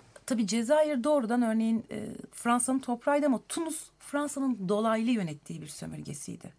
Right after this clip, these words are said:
Yani iç işlerinde görece serbest bıraktığı ama dış işlerinde Fransa'ya bağlı olan,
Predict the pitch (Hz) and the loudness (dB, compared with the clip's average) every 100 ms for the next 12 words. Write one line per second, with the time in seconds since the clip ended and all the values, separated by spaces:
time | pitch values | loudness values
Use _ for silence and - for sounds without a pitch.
0 | _ _ - - - 202 185 240 - 226 | _ _ -20 -18 -10 -4 -2 -2 -2 -4
1 | - 196 185 185 214 202 170 196 180 233 | -4 -4 -2 -2 -2 -4 -6 -6 -4 -6
2 | - 240 240 - 254 240 220 208 233 240 | -6 -6 -6 -6 -6 -2 -2 -2 -2 -4
3 | - 180 180 175 175 185 - 240 233 247 | -6 -6 -6 -6 -8 -8 -6 -4 2 4
4 | 240 247 254 262 | 4 2 2 0